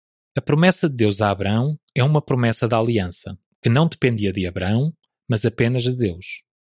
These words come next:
Deus nunca quebraria a sua promessa de abençoar Abraão e os seus descendentes através de um descendente em particular,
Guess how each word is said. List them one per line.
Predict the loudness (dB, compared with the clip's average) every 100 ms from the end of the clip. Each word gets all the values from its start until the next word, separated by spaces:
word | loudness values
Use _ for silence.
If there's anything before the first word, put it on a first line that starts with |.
| _ _ 0
Deus | 2 4
nunca | 6 6 4 -4
quebraria | -2 2 2 0 -4
a |
sua | -6 -2 0 0
promessa | -2 -2 -2 -2 -4
de | -2
abençoar | -2 -4 -4 -2 0 0
Abraão | -2 -2 0 0 0 -2
e |
os | -4 -4
seus | -6 -6
descendentes | -8 -4 0 -2 -4 -12 -18 _ _ _ -4
através | -2 0 2 2 2
de | 0
um | -2
descendente | -2 -2 2 2 0 -2
em | -4
particular, | -4 -6 -6 -4 -4 -6